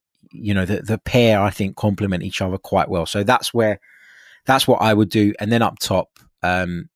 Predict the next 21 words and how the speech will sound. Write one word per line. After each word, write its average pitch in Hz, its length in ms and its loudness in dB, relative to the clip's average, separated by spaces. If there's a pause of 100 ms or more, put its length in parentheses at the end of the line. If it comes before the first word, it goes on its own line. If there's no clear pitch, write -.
(520)
you 95 140 -10
gotta 87 200 -2
stick - 200 -6
with 92 140 -8
Alexander 90 500 -6
Lacazette. 87 480 -6 (280)
It's - 100 -20
been 123 180 4
so 143 240 6
important 113 540 2
in 101 240 -6 (1040)
almost 120 500 0
knitting 113 800 -2 (560)
all 120 240 2
the 117 120 4
work 110 420 2
that 101 240 -8
these 107 280 -2
guys 101 360 0
up - 160 -4
front, 101 300 -2